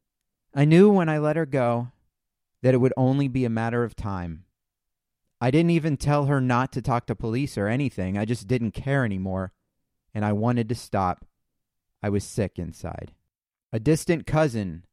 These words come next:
of the notorious Henry Lee Lucas, who had confessed and also recanted to hundreds of murders, the topic of our podcast seemed destined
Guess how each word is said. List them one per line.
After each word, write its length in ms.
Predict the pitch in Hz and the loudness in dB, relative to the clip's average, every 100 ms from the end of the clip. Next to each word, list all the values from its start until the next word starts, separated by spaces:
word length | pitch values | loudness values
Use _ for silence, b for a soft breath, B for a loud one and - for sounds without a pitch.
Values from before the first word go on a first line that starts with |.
| _ | _
of 120 | 113 110 | -6 -2
the 100 | 120 | 0
notorious 680 | 120 - 139 139 131 110 | -2 -2 -2 0 0 -4
Henry 360 | - 143 143 127 | -4 -2 -2 -2
Lee 240 | 110 127 | -4 -4
Lucas, 680 | 117 110 123 90 - - - _ _ _ _ _ _ _ | -2 -2 -4 -6 -10 -18 -20 _ _ _ _ _ _ _
who 120 | 110 | -2
had 160 | 104 - | -2 -2
confessed 760 | 113 101 131 110 - - - _ _ _ _ _ _ | -6 -4 -2 -2 -4 -14 -20 _ _ _ _ _ _
and 120 | 113 | 0
also 260 | 127 147 151 | 2 4 2
recanted 760 | 117 120 - 170 156 104 87 110 _ _ _ - | 0 -4 -4 -4 -4 -6 -8 -12 _ _ _ -4
to 140 | 117 | -2
hundreds 460 | 95 147 127 110 104 | 2 2 2 -2 -6
of 120 | 95 | -8
murders, 640 | 101 101 101 110 123 - _ _ _ _ _ _ _ - | -6 -6 -6 -8 -10 -18 _ _ _ _ _ _ _ -4
the 100 | 117 | 2
topic 400 | 143 120 123 117 | 2 2 0 -4
of 140 | 104 | 0
our 120 | 117 | 0
podcast 680 | 113 107 101 - 101 98 - _ _ _ _ | 0 -4 -4 -4 -4 -4 -8 _ _ _ _
seemed 420 | - 131 120 117 - 104 | -6 -2 -2 -4 -8 -2
destined 600 | 117 104 - 95 82 | -2 -2 -6 -8 -8